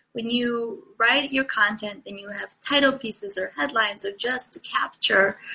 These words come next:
capture the audience, is do a how to, type in the benefit, without, and then the pain.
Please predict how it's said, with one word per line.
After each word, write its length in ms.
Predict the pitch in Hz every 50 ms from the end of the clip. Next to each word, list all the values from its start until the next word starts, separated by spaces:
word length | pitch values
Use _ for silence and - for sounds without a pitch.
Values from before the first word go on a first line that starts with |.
| - - - _ _
capture 540 | - 226 226 - - - - - 262 240 220
the 200 | 220 220 - - -
audience, 720 | 214 226 285 320 330 285 214 196 190 196 202 208 - -
is 160 | - 220 214 -
do 220 | - 254 254 247
a 60 | 233
how 400 | - - - 247 254 302 320 311
to, 640 | - - - - 240 233 226 226 226 226 233 233 233 - _ _ _ _ _ _ _ _ _ _ -
type 220 | 226 226 - -
in 100 | 262 269
the 80 | 311 -
benefit, 760 | - 214 208 208 202 208 - - 208 202 196 196 190 - - -
without, 1040 | 202 202 214 - - - - 208 214 208 202 208 202 196 196 202 196 - - - - _ _ _ _ _ _ _
and 120 | - 202 196
then 120 | 190 190
the 60 | -
pain. 500 | - - - - - - 185 - - 233